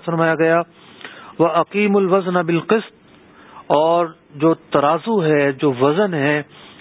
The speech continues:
اس کو کامل طریقے سے یعنی عدل کرنے کا اس میں اہتمام کرو،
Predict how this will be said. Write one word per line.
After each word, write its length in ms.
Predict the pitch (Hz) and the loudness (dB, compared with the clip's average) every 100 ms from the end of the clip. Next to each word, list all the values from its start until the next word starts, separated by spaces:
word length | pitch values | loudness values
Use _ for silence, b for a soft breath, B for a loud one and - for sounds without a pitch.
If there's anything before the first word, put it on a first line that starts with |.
| - | -8
اس 100 | 165 - | -8 -2
کو 120 | 185 - - | -2 -2 0
کامل 360 | 170 170 214 208 | 0 0 -4 -2
طریقے 380 | 175 156 - 160 139 | -2 -2 0 -2 0
سے 240 | 156 151 151 B B B - - - - - - - | 0 0 0 B B B -20 -20 -20 -20 -20 -6 -2
یعنی 360 | 143 151 156 180 - - | -2 -2 -4 -8 -20 -4
عدل 280 | 160 165 202 | -2 0 -2
کرنے 360 | - 151 160 | -2 -2 -4
کا 120 | 160 151 | 0 -2
اس 180 | 135 | -2
میں 120 | 160 170 | -4 -2
اہتمام 500 | 139 156 143 143 135 | 0 0 0 -2 -2
کرو، 280 | 135 143 | 0 0